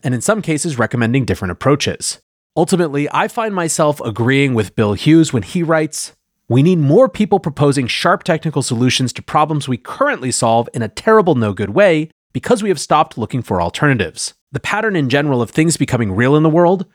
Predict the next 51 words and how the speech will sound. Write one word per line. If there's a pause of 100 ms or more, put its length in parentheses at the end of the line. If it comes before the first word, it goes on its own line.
(120)
is
when
debates
move
from
theoretical
to
practical
and
specific. (160)
And
so
to
the
extent
that
this
is
what
that
represents, (120)
I
think
it's
at
least
in
that
shift
in
the
conversation, (200)
pretty
cool
thing." (460)
However,
that
is
gonna
do
it
for
today's
episode. (260)
I
appreciate
you
guys
listening
as
always.